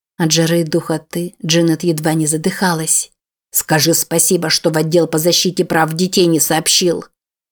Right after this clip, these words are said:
«А ведь он прав», думала Джинет. «Господи, куда я качусь?» Прежде завхоз никогда ее не обижал, и в другой ситуации Джинет, вероятно, сумела бы объяснить.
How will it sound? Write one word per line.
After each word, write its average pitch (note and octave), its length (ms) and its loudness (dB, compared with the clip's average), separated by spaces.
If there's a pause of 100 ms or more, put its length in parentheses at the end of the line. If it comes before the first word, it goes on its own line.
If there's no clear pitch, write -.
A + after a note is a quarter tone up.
(300)
«А E3 100 -2
ведь E3+ 200 -2
он F#3 140 0
прав», F3+ 500 -8 (320)
думала E3+ 440 2
Джинет. F3+ 580 -4 (400)
«Господи, - 800 -6 (380)
куда E3+ 340 0
я E3 160 -4
качусь?» - 720 -2 (560)
Прежде G3 400 2
завхоз F#3 500 -2
никогда F3+ 420 -2
ее F3+ 280 0
не E3 160 2
обижал, E3+ 560 -2 (360)
и G3 60 0
в F3 60 0
другой F3+ 300 4
ситуации F#3+ 680 2
Джинет, F#3 460 0
вероятно, F#3 580 0
сумела F#3 440 0
бы E3 120 -2
объяснить. F#3 800 -2